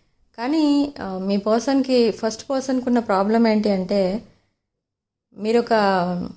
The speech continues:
ఎంప్రెస్‌లా కనిపిస్తారు మీ పర్సన్కి. అంటే అబండెంట్ లైఫ్ మీది.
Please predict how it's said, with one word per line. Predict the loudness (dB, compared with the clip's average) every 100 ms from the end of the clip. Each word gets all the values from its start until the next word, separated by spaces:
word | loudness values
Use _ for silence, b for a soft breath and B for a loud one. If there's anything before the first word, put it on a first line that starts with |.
| _ _ _ _ _ _ _ _
ఎంప్రెస్‌లా | -12 -4 -2 0 2 2
కనిపిస్తారు | 0 -2 0 -2 -2 -2 -4 -10 -18
మీ | -18 -8
పర్సన్కి. | -6 -6 -8 -10 -12 -18 _ _ _ _
అంటే | -10 -6
అబండెంట్ | 0 2 4 4 2
లైఫ్ | 2 0 -2 -12
మీది. | -12 -12